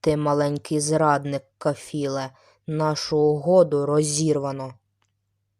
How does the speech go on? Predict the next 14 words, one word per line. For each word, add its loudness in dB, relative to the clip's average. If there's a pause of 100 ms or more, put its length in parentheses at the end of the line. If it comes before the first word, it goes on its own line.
(1000)
Упс, 0 (220)
схоже, 0
я 2
поранив 2
тебе. -6 (1800)
Я 2
не -2
думаю, -4
що -4
ти 0
сказав -2
своїм 0
маленьким 0
друзям, 0